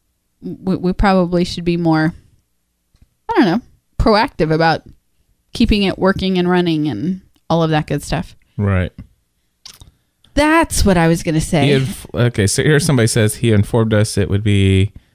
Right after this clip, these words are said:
Speaker 2: about fifteen hundred. The work was done. The final bill came out to about sixteen hundred, and we now have a water heat, hot water heater.
Speaker 1: Sweet.
Speaker 2: So about sixteen hundred dollars is what some people are saying in here. Uh, let's see.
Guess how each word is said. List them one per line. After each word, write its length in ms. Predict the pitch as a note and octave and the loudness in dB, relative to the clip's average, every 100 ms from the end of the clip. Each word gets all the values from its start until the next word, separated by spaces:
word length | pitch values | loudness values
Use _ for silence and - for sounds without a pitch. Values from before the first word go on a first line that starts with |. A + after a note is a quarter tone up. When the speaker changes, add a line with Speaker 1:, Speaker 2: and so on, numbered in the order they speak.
| _ _ _ - | _ _ _ -6
Speaker 2:
about 260 | A#2+ F#2+ | -2 -2
fifteen 320 | G#2 G#2 A2 | -2 -2 0
hundred. 220 | G#2 G#2+ G#2+ | 2 2 0
The 80 | G2+ | 0
work 200 | G#2+ G#2+ | 0 -2
was 100 | - | -4
done. 460 | G#2 G2+ G2 G2 | 0 2 2 2
The 60 | F#2+ | 0
final 280 | - A#2 A2 | 0 0 2
bill 180 | G#2 | 0
came 220 | G2 G#2 G2 | 0 2 2
out 140 | G2 | 0
to 80 | F#2+ | -2
about 180 | G2 - | -4 -4
sixteen 380 | G#2 - G2+ | -6 -2 0
hundred, 420 | G2 G2 G2 F#2+ - - _ _ _ | 2 2 2 0 -4 -20 _ _ _
and 100 | G#2 | 0
we 80 | G2 | 2
now 180 | G2+ F#2+ | 4 2
have 200 | G2+ F#2+ | 0 0
a 80 | F#2+ | -2
water 320 | F#2 F#2 F#2 | -4 -4 -4
heat, 280 | G#2 G2 - | -4 -6 -6
hot 220 | G2 - | -8 -6
water 240 | F2+ F2+ | -4 -4
heater. 540 | G2+ - A#2+ A2+ A2 G#2+ | -6 -2 0 2 4 2
Speaker 1:
Sweet. 420 | G#4 A4+ A4 - _ _ _ | 0 -4 -6 -20 _ _ _
Speaker 2:
So 160 | - D#3 | -4 0
about 160 | C#3+ | 0
sixteen 400 | - B2 - B2+ | -2 -6 0 2
hundred 240 | B2+ A#2+ A#2 | 4 2 2
dollars 360 | G#2+ G#2+ A2+ | 2 2 2
is 100 | A2 | 0
what 160 | A2 G2+ | -2 -4
some 160 | - G#2 | -2 -2
people 240 | A2 G#2+ | -2 -2
are 80 | G#2 | -2
saying 320 | - G2+ G2+ | 0 2 4
in 140 | G2+ | 2
here. 640 | G#2+ G#2 G2+ G2 G2 G2 G2 _ _ _ - _ _ _ - | 0 0 2 4 4 2 0 _ _ _ -20 _ _ _ -10
Uh, 320 | - - - | -6 -6 -6
let's 240 | - - - | -8 -8 -10
see. 760 | - - - G1+ G1+ G1+ - | -10 -10 -12 -12 -10 -8 -10